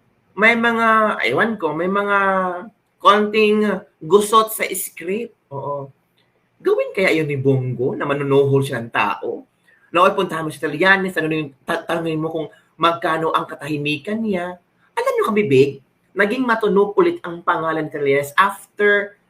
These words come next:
niyang bumalik galing sa I C C. Oy. Di ba? At sunod-sunod na mga pasabog ni Trillanes, mga kabibig. Hindi ba kayo nag-wonder how? Wonder why?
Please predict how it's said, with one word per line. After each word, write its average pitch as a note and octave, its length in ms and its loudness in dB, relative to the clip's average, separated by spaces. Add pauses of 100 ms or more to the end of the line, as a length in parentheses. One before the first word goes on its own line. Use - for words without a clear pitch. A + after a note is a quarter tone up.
(100)
niyang F#3 640 4 (160)
bumalik F3 640 2 (320)
galing E3+ 400 0
sa - 160 -8
I C#3 160 0
C C#3 240 -6
C. A2+ 400 -10 (480)
Oy. C#3 720 2 (640)
Di D#3+ 160 -2
ba? D3+ 480 2 (320)
At G#3 240 4
sunod-sunod A3+ 560 2
na G#3 160 2
mga G3+ 320 -2
pasabog E3+ 560 -2
ni D#3+ 80 -4
Trillanes, D3+ 720 -4
mga C#3 320 -6
kabibig. C3+ 640 -2 (440)
Hindi G3+ 160 2
ba G#3+ 80 -2
kayo G#3 160 2
nag-wonder D3+ 640 0
how? C#3 400 0
Wonder C#3 640 0
why? C3 480 -8